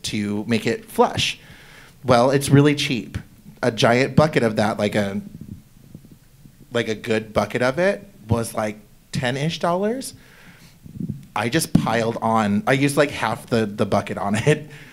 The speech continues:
smoothed it out, sanded it, made sure it was as smooth as I could possibly get it. And then I airbrush, so I own an airbrush. Most of these, for the most part, have all been airbrushed because I own it.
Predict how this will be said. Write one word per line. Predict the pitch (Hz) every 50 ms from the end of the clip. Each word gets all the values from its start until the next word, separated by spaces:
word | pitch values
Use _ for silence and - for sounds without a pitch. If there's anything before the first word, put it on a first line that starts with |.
| - - - - - - - - - - - - - - - - - _ -
smoothed | - - 147 151 147 147 147
it | 151
out, | 147 135 139 151 143 131 -
sanded | - 143 127 123 127 127 131
it, | 139 151 156 - 139
made | 135 127 123 117
sure | - - 135 127
it | 123
was | 127 123
as | 120
smooth | 117 - 131 123 117
as | 123 120
I | 123
could | 110 120
possibly | - 123 113 107 - 113 113
get | 104 110 110 107
it. | 117 135 156 - - - - - - - - - -
And | 120 127 127
then | 127 123 120 127 127 -
I | 139 165 185 190
airbrush, | 156 160 160 160 175 214 214 - - - - - -
so | - - 170 143
I | 143 147 151 - -
own | 139 143 143 147 147 147
an | - 143
airbrush. | 139 131 131 139 139 151 165 - - - - - - 135
Most | 139 147 151 147 147
of | 156
these, | 143 143 143 143 143 - - - - - - - - - - -
for | - 143
the | 147 143
most | 139 -
part, | - 143 131 123
have | 131 123 -
all | 120 113 117
been | 117 135
airbrushed | 131 123 123 123 135 135 131 -
because | - 135 - 135 120
I | 120 117 -
own | 113 117 123
it. | 156 180 -